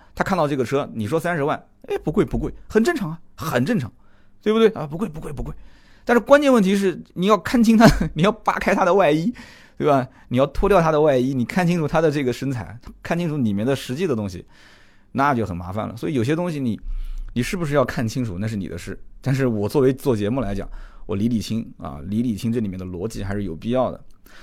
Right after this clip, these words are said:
所以这里面我要开始往前推，跟大家说说这里面的一些点啊。我们把这个D S品牌啊再往前推一推，捋一捋，好不好？当年，当年我的观点说D S没睡醒，为什么？因为D S的整个的产品系列里面，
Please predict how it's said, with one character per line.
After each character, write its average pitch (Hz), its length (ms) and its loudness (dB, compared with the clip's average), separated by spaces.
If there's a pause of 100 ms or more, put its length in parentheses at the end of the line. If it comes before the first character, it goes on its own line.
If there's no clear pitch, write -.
(180)
所 180 160 4
以 135 220 2 (240)
这 135 100 -4
里 120 60 0
面 120 160 2
我 98 120 0
要 104 60 -2
开 131 160 0
始 101 220 -6
往 92 180 -6
前 95 240 -4
推， - 320 0
跟 101 100 -8
大 101 80 -4
家 101 140 -4
说 104 160 -4
说 104 160 -2
这 104 100 -6
里 98 80 -4
面 85 140 -8
的 95 40 -6
一 95 80 -6
些 98 140 -6
点 98 380 -6
啊。 107 240 -4 (120)
我 104 60 -8
们 110 80 0
把 101 120 -2
这 104 80 -2
个 107 80 -2
D 113 200 -2
S 113 180 -4
品 98 180 -8
牌 87 100 -8
啊 95 100 -4
再 117 120 -2
往 101 140 -4
前 90 160 -8
推 127 200 0
一 113 40 -2
推， 92 160 -2 (120)
捋 98 220 -2
一 - 20 0
捋， 113 220 -4
好 95 120 -6
不 107 60 -2
好？ 107 220 -4 (720)
当 175 120 2
年， 120 200 -2 (920)
当 208 320 2
年 131 260 0
我 123 140 -2
的 95 80 -2
观 143 300 -2
点 107 220 -8
说 117 180 -2
D 120 180 0
S 120 200 -4
没 98 100 -4
睡 120 180 -4
醒， - 120 -12 (280)
为 151 120 0
什 92 80 -4
么？ 85 100 -10 (460)
因 208 140 2
为 220 60 4
D 233 240 -2
S 254 280 2
的 117 100 2
整 98 300 -4
个 165 140 0
的 123 100 4
产 - 280 -6
品 110 180 -4
系 - 240 -6
列 202 180 0
里 101 100 -4
面， 60 220 -12